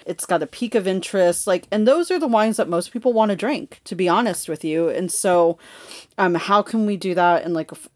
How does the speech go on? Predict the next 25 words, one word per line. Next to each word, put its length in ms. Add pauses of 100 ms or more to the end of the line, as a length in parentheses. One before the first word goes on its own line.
an 60
affordable 500
way, 260
a 60
sustainable 640
way, 360 (100)
all 180
of 100
that? 280 (500)
But 160
this 180
guy, 400
you 140
know, 140
it's 360
a 60
nice 600
gateway 480
red. 500
It 120
has 280
a 60
really 480
light, 520
lush 720